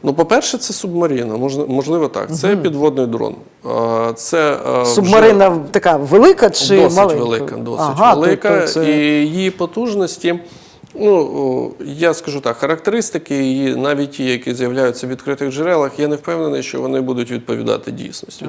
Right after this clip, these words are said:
Speaker 1: тому
Speaker 2: Мгм.
Speaker 1: що все одно вони будуть засекречені.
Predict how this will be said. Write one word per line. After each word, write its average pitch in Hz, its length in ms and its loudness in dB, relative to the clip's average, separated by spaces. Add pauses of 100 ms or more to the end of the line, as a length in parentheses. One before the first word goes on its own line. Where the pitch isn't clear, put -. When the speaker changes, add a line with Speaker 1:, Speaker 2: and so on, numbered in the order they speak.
Speaker 1:
тому 139 120 -6
Speaker 2:
Мгм. 147 80 0
Speaker 1:
що 143 160 -4
все 156 240 -2
одно 185 300 0 (360)
вони 143 200 2
будуть 135 260 -2
засекречені. - 720 -10